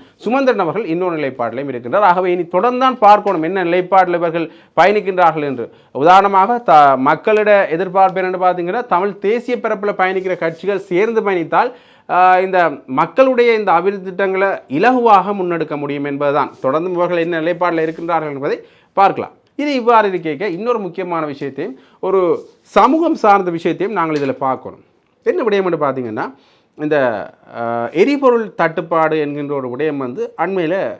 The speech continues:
பேசப்படுற ஒரு விடயமாகவே இருக்கின்றது. அதற்கான பிரதான காரணமாக சொல்லப்படுறது என்ன பார்த்தீங்கன்னா, இந்த ஈரானுக்கும் இஸ்ரேலுக்கும் நடக்கிற யுத்தம், அஹ், ஈரான்ட பல,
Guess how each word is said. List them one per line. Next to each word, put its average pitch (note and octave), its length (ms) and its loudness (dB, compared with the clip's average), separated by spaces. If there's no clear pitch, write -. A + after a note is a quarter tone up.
பேசப்படுற D3+ 460 -4
ஒரு B2 140 -6
விடயமாகவே A#2+ 460 -10
இருக்கின்றது. G#2+ 360 -12
அதற்கான E3+ 360 -4
பிரதான B3 440 -2
காரணமாக E3 600 -4
சொல்லப்படுறது C3+ 320 -6
என்ன A#2 220 -10
பார்த்தீங்கன்னா, A2 400 -12
இந்த C#3 160 -10
ஈரானுக்கும் A3 640 -2
இஸ்ரேலுக்கும் F3+ 680 -6
நடக்கிற C3+ 600 -4
யுத்தம், C3+ 380 -6
அஹ், F#3+ 280 2
ஈரான்ட A3 380 4
பல, G3 500 4